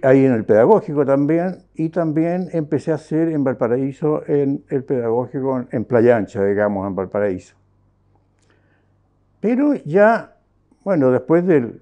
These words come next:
del triunfo de Allende, en fin, en el año setenta, entré a estudiar, a, entré a trabajar, a, sin dejar mis clases, entré a trabajar al Ministerio de Economía.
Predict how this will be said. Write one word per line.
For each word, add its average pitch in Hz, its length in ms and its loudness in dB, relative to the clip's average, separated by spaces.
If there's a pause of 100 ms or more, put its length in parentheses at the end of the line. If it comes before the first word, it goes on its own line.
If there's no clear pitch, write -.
(120)
del 107 300 -4
triunfo 143 460 -2
de 95 120 0
Allende, 143 480 -2
en 107 80 -8
fin, 139 220 -6
en 101 60 -6
el 107 60 -4
año 123 160 -4
setenta, 135 720 -4 (1600)
entré 139 340 2
a 160 40 6
estudiar, 135 480 -2
a, 113 140 4
entré 110 320 -2
a 143 160 0
trabajar, 120 520 -2
a, 101 220 -6
sin 156 180 -2
dejar 147 260 -2
mis 131 180 0
clases, 123 560 -4 (840)
entré 127 320 -4
a 143 40 -2
trabajar 135 480 0
al 139 120 -2
Ministerio 131 380 -2
de 131 120 -2
Economía. 98 380 -6